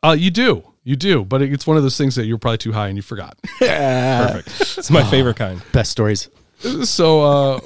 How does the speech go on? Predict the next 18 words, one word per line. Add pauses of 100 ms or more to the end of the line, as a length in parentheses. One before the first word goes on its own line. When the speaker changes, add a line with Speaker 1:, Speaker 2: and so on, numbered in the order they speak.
(100)
Speaker 1:
<laughs>
before
we
get
too
deep,
don't
forget
to
go
on
our
social
media,
please.
Uh,
Instagram,
Twitter,